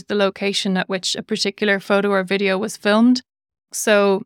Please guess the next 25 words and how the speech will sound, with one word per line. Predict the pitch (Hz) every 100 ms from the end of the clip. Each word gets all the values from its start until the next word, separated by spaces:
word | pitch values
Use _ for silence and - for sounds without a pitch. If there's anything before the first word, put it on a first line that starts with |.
| _ -
you |
know, | 214 196
an | 196
example | 202 202 202 202
of | 196 185 -
an | 214
easy | 220 202 202
geolocation | 202 196 196 190 196 196 - 190 185
would | 175
be | 180 196 190
someone | - 202 190
just | 196 -
takes | - -
a |
picture | 185 185 - 208 185
of | 180 - _
the | 214
Graduate | - 190 185 190 185 -
building | 190 190 190
outside. | 190 - 214 196 190 185
It's | -
very | 196 190
distinctive. | 196 - 202 - - 190 185 - _ _ _ -
Somebody | 220 208 202 208 190
who, | 202 202 202 196